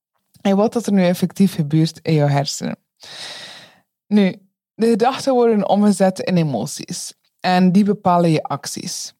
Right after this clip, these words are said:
En het merendeel van de gedachten zijn onbewust. Dus eigenlijk leiden we ons leven vijfennegentig procent onbewust. Dus als we enkel op het bewuste niveau gaan focussen, wordt het moeilijk om echt die veranderingen te genereren dat we eigenlijk willen.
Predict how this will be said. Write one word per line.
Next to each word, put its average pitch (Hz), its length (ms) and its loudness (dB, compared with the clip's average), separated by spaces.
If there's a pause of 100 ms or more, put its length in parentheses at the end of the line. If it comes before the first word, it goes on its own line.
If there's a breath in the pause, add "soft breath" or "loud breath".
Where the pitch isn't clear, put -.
(140)
En 180 160 0
het 170 100 -4
merendeel 226 480 2
van 202 160 0
de 180 60 4
gedachten 196 800 0
zijn 175 320 0
onbewust. 147 720 -6
Dus 180 280 -4
eigenlijk 247 480 -2
leiden 196 440 2
we 233 60 -2
ons 175 320 0
leven 208 520 0
vijfennegentig 202 760 -2
procent 165 580 -4
onbewust. - 720 -8 (640 loud breath)
Dus 202 120 -2
als 208 160 2
we 208 80 0
enkel 247 360 -2
op 254 120 -2
het 185 120 -4
bewuste 170 540 0
niveau 160 380 0
gaan 156 160 0
focussen, 214 720 -10 (180)
wordt 202 200 2
het 185 100 2
moeilijk 247 380 0
om 180 200 -2
echt - 240 -8
die 202 120 -2
veranderingen 175 580 0
te 175 120 -2
genereren 165 680 0
dat 165 160 0
we 147 200 -2
eigenlijk 160 540 -2
willen. - 480 -8